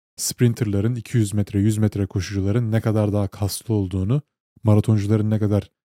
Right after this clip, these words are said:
çelimsiz, zayıf olduklarını göreceksin. Vücudumuz tamamen yaptığımız aktiviteye adapte oluyor.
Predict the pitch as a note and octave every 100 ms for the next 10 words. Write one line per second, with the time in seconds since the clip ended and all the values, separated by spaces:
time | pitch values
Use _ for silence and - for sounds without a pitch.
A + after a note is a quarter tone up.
0 | _ - A#2 G#2 G2 - F#2 G2 G#2+ G#2
1 | G2+ F#2 - F#2+ G#2+ D#3 C3+ A#2+ A2 -
2 | E2+ _ _ - G#2 G#2 C3+ E3 - -
3 | C3 D3+ B2+ G#2+ A2 - C#3 C3+ A2+ A#2
4 | - C#3 D3 C#3 B2 A2 A2 - A#2 F2